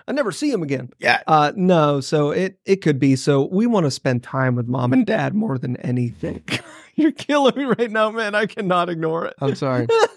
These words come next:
Speaker 2: Well, at least I have the courtesy to mute it,
Speaker 1: Yeah, I didn't
Speaker 2: you know?
Speaker 1: even <laughs> um, uh, golly. Uh,
Speaker 2: Okay.
Speaker 1: yeah, so this,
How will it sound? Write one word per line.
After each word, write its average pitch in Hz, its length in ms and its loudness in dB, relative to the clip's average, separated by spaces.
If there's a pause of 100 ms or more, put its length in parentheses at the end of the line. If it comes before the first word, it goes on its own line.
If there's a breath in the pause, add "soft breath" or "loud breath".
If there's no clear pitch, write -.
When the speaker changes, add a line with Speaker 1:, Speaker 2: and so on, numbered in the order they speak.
(100)
Speaker 2:
Well, 170 120 2
at 180 40 4
least 214 220 2
I 175 120 4
have 165 220 2
the 147 160 0
courtesy 151 420 -4
to 127 120 -2
mute 120 280 -2
it, 123 40 2
Speaker 1:
Yeah, 240 120 4
I 339 40 -2
didn't 381 200 0
Speaker 2:
you 349 80 4
know? 349 200 2
Speaker 1:
even 311 800 -2
<laughs> - 60 -20
um, 196 260 2 (1400)
uh, 175 240 -12
golly. 185 480 -2 (320 loud breath)
Uh, 185 80 2 (100)
Speaker 2:
Okay. 117 100 -2 (320)
Speaker 1:
yeah, 185 400 4
so 175 420 4
this, 220 360 -2